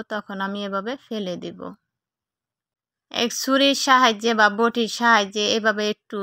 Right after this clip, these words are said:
জায়গা কেটে এভাবে টান দিলেই রগগুলা চলে আসবে। দেখেন কত বড় রগ, আর রগের ভিতরে প্রচুর বালু।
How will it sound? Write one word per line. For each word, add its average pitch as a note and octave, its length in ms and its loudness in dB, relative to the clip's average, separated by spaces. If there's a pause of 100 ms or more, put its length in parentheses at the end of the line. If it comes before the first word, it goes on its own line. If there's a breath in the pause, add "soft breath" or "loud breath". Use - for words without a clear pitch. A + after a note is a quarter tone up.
(120)
জায়গা G3 420 4 (400)
কেটে G#3 440 -6 (520)
এভাবে G#3 340 0 (120)
টান G3 160 2 (100)
দিলেই G#3+ 320 -2
রগগুলা G3 540 0 (140)
চলে F#3+ 240 -4
আসবে। G3 260 -4
দেখেন G3+ 360 -6
কত G3 240 -4 (100)
বড় A3 200 0 (160)
রগ, G#3 280 4 (100)
আর G3 200 0
রগের A3 380 2
ভিতরে G3+ 440 -4 (400)
প্রচুর A3+ 440 -4
বালু। G3 400 2